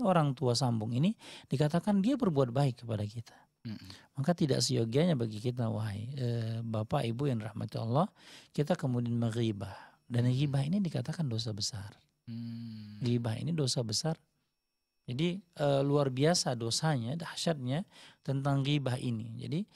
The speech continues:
Speaker 1: eh, dan kita secara tidak langsung, kita yang menghibah orang,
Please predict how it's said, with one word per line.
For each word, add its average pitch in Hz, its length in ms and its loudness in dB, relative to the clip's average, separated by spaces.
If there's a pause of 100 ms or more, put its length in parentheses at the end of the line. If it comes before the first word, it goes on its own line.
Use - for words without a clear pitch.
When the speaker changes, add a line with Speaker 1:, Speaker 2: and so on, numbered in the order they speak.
(400)
Speaker 1:
eh, 135 580 4 (180)
dan 180 340 4
kita 151 600 -2 (220)
secara 180 420 4
tidak 131 260 -2
langsung, 117 400 -4
kita 202 320 2
yang 220 200 8
menghibah 160 680 6
orang, 127 340 4